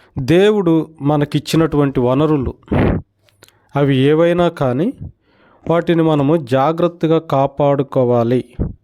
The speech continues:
అనే విషయాన్ని ఇక్కడ మరి గ్రంథకర్త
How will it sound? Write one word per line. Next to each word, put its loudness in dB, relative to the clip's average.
అనే 2
విషయాన్ని 0
ఇక్కడ 0
మరి 0
గ్రంథకర్త 0